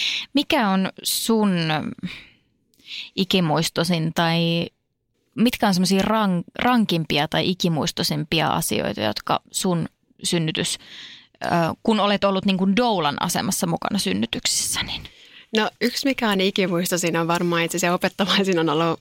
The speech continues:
Speaker 2: ja se olisi mahtava synnytys, se oli mun ihan ensimmäinen doula-kokemus naisten klinikalta tosiaan noin yksitoista vuotta sitten, kymmenen vuotta sitten, mitä siinä on, kymmenen ja puoli itse asiassa tarkasti.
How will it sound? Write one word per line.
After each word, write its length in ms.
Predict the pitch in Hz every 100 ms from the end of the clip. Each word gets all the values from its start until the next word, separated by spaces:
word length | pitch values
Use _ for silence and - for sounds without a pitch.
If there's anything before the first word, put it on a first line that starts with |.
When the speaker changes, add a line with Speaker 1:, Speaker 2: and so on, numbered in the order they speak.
| -
Speaker 2:
ja 80 | - - 190 -
se 100 | 160
olisi 120 | 175 -
mahtava 400 | 175 180 175 165
synnytys, 340 | 170 165 165
se 80 | 170
oli 80 | 160
mun 160 | 170 -
ihan 460 | 220 - 208 170 165
ensimmäinen 840 | - 170 160 175 160 156 160 160 156
doula-kokemus 840 | 165 160 160 156 - 151 160 -
naisten 320 | 156 160 160
klinikalta 540 | 147 151 156 156 151 - - - - - - - - _
tosiaan 460 | - 170 165 156 160 - -
noin 240 | 151 147
yksitoista 500 | 151 - - 185 -
vuotta 300 | 220 220 226
sitten, 500 | 233 226 - 233 226 -
kymmenen 400 | 180 185 190 190
vuotta 220 | 196 202
sitten, 400 | 202 - 208 196 - -
mitä 180 | - 160
siinä 160 | - -
on, 60 |
kymmenen 280 | - 147 139
ja 60 | -
puoli 240 | - 185 - - _ -
itse 140 | -
asiassa 80 | 175
tarkasti. 500 | 165 165 180 - 180